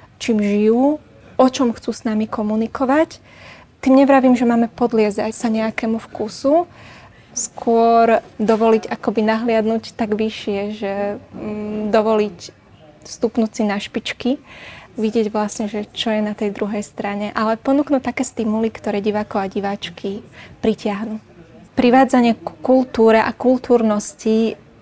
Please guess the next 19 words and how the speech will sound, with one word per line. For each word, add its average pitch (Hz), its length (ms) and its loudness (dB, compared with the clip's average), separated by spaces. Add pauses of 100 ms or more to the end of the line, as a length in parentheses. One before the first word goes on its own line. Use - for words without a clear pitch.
(140)
je 214 160 0
celospoločenská 202 1200 0
výzva. 208 480 2 (560)
Už 233 240 0
rodičia 233 480 2
to 220 160 0
robia 214 240 2
tým, 220 400 2
že - 160 -4
deťom 202 320 -2
spievajú 214 480 0
uspávanky, 208 960 -2 (160)
čítajú 220 400 0
rozprávky. 208 720 0
Tiež 233 400 2
je 262 80 6
to 247 160 4
nejaký 220 320 4
spôsob, 220 800 2